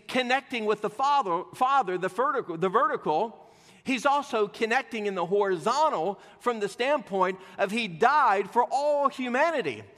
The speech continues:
So he fulfilled the Father, Father's will, but he also died so that we could be restored, so that we could for-, be forgiven, so that we could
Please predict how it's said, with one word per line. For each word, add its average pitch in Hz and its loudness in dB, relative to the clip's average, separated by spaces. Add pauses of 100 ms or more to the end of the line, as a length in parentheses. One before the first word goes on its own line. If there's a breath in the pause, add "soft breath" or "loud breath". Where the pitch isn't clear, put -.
(160 loud breath)
So 285 0
he 262 -2
fulfilled 262 0
the 202 -2
Father, 262 2
Father's 208 0
will, 190 0 (180 loud breath)
but 240 0
he 233 0
also 247 2
died 208 2
so 285 -4
that 214 -2
we 269 -4
could 233 2 (300 loud breath)
be 214 0 (120)
restored, 226 0
so 214 -2
that 202 -2
we 214 -4
could 208 -2
for-, 214 0
be 170 -6
forgiven, 220 -2 (180 loud breath)
so 277 -6
that 214 2
we 208 -8
could 196 -2